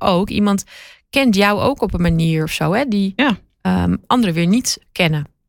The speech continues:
Speaker 1: Ja.
Speaker 2: Ik vind het zelf heel fijn dat als vriendinnen gewoon heel eerlijk tegen mij durven te zijn of, of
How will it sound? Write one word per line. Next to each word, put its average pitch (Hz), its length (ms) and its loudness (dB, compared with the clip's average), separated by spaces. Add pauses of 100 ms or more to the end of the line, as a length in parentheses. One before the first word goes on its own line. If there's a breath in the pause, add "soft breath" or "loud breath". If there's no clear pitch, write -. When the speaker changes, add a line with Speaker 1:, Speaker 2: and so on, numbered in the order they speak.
(400)
Speaker 1:
Ja. 185 260 0
Speaker 2:
Ik 226 200 -2
vind 185 160 2
het 165 120 0
zelf 185 380 -2
heel 185 240 -2
fijn 175 460 -2
dat 165 180 -2
als - 160 -8
vriendinnen 165 540 0
gewoon 151 220 -4
heel 151 200 -4
eerlijk 208 340 0
tegen 117 300 -4
mij 139 140 -2
durven 135 280 -4
te - 80 -10
zijn 135 300 -4
of, - 200 -8
of - 220 -14